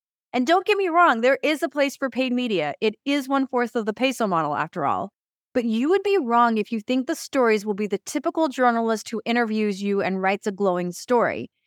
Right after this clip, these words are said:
Instead, they will be what we used to call advertorials in a past life. The story will almost always be written by the firm you're working with and never involve a journalist.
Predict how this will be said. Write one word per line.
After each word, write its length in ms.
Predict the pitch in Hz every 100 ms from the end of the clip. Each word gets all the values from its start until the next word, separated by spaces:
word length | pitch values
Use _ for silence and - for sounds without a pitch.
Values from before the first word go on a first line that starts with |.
| _ _ _ -
Instead, 920 | 262 247 - - 480 233 175 175 196 _ _
they 140 | 262 285
will 180 | 302 277
be 180 | 262
what 220 | 247 247 226
we 120 | 254
used 340 | 233 240 -
to 80 | -
call 240 | 202 165 -
advertorials 840 | 185 180 208 202 151 73 180 -
in 80 | 185
a 60 | 165
past 260 | - -
life. 380 | - 87 - - _ _ _ _ -
The 80 | 247
story 400 | - 285 269 277
will 180 | 247 -
almost 360 | 254 254 - -
always 340 | 208 262 330 320
be 140 | 330
written 260 | 277 240 240
by 160 | 226
the 80 | 214
firm 300 | - 226 226
you're 160 | 269 220
working 460 | 180 190 180 180 -
with 260 | 190 170 -
and 320 | 202 208 208 214
never 340 | 226 226 226
involve 400 | 208 185 165 170
a 60 | 170
journalist. 720 | 160 143 85 - - -